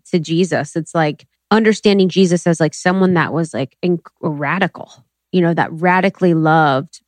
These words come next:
people. And it's like taking that just construct, someone that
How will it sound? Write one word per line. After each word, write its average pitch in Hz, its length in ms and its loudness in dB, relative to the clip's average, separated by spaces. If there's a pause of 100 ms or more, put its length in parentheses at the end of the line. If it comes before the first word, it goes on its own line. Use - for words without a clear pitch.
people. - 560 -6 (360)
And 196 160 2
it's 190 200 0
like 180 340 0 (140)
taking 220 400 2
that 175 260 0
just - 300 -2
construct, 156 680 0 (100)
someone 220 580 2
that 160 260 0